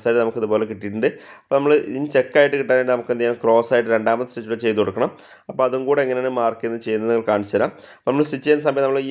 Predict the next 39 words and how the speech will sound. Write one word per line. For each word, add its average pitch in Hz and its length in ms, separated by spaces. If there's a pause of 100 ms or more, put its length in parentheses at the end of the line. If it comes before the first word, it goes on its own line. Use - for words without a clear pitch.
ഒരു 135 120
പ്ലീറ്റിനുള്ള 131 500
ഭാഗത്തേക്ക് 127 460
അതി-, 113 240
കുറച്ചൊന്ന് 151 500
കയറിയിട്ടാണ് 120 380
നമ്മൾ 120 180
സ്റ്റിച്ച് 113 200
ചെയ്തിരിക്കുന്നത് 107 440
കേട്ടോ. 110 140 (500)
ഓവറായിട്ടല്ല, 123 580
കുറച്ചൊന്ന് 135 480
നമ്മൾ 127 220
ആ - 80
ഒരു 131 120
ലൈൻ 123 160 (120)
കഴിഞ്ഞിട്ട് 120 340
കുറച്ചൊന്ന് 131 420
കയറി 117 280
നിൽക്കുന്ന 120 320
രീതിയിലായിരിക്കും 113 420
നമ്മൾ 107 180
ഈ - 80
സ്റ്റിച്ച് - 300
കൊടുക്കേണ്ടത്. 104 460
കാരണം 110 180
നമ്മൾ 113 180
പ്ലീറ്റ് 110 240
ചെയ്യുന്ന 120 240
സമയത്ത് 117 300 (540)
അത് 117 100 (140)
ആ - 80
സ്റ്റിച്ച് 123 320
നമ്മൾ 123 220
കവർ 117 220
ചെയ്ത് 120 220
പോകും. 110 160 (200)
അപ്പോൾ 113 140
നമ്മൾ 117 120